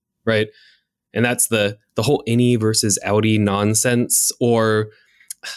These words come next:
when you see a vagina in pornography, it's just like seeing an Instagrammer on Instagram.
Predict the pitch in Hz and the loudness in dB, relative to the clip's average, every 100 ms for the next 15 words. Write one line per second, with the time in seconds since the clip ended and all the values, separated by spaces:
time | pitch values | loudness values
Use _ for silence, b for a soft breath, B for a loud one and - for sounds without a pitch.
0 | B _ _ 160 170 208 175 143 123 123 | B _ _ 0 2 0 0 0 2 2
1 | 110 110 104 98 117 113 123 98 - 120 | 0 0 0 0 -2 0 0 0 -2 -2
2 | - 110 - 107 101 92 95 - 117 110 | 0 0 0 0 0 -2 -4 -2 0 0
3 | 110 110 107 107 95 90 95 - 123 127 | 0 2 0 -2 -4 -4 -4 -4 -2 0
4 | 123 117 113 | 0 -2 -4